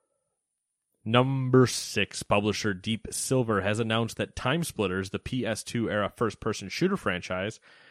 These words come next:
is being brought back to life by a newly reformed Free Radical Design. The studio, which carries the same name as the original Time Splitters developer, will be headed by Steve Ellis and David Doak, Doak,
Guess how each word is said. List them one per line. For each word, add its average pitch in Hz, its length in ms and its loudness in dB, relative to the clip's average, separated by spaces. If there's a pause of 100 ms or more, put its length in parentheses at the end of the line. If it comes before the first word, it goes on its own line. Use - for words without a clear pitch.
(140)
is 135 160 -2
being 139 380 0
brought 110 460 2
back 127 260 0
to 127 100 -4
life 120 360 -2
by 104 140 -2
a 101 120 0
newly 120 380 0
reformed 107 800 -2
Free 131 340 -2
Radical 101 460 -2
Design. 92 580 -6 (520)
The 110 80 0
studio, 110 440 2
which 104 240 -2
carries 110 420 0
the 104 100 -4
same 120 420 -6
name 110 300 -2
as 95 80 -4
the 98 120 -2
original 98 360 -4
Time 95 260 -8
Splitters 92 340 -6
developer, 123 540 0 (340)
will 160 120 0
be 160 160 2
headed 131 260 -2
by 123 140 0
Steve 107 500 -4
Ellis 104 360 -2
and 101 220 -6
David 92 360 -4
Doak, - 400 -4 (760)
Doak, 95 460 -4